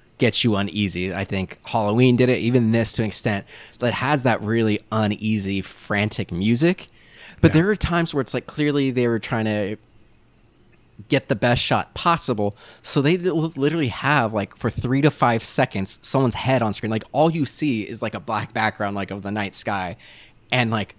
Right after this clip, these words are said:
Speaker 1: shoulders up, and it'll be three to five seconds, and then you just see a machete in the face. And it's just, like,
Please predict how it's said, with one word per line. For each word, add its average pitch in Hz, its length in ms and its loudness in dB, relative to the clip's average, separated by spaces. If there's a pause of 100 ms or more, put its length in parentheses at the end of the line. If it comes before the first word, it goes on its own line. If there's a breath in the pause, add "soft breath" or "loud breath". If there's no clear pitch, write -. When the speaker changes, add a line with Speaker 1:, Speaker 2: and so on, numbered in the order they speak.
Speaker 1:
shoulders 131 580 2
up, - 240 -2
and 117 100 -8
it'll 113 100 -2
be 120 100 0
three 139 260 -2
to 170 80 4
five 135 300 2
seconds, - 680 0
and 131 120 0
then 131 80 4
you 131 120 6
just 117 140 2
see 123 120 2
a 113 60 4
machete 107 400 0
in 90 100 -2
the 90 60 -4
face. 87 440 -4 (320 loud breath)
And 127 80 2
it's 131 180 2
just, - 180 -2
like, 117 200 2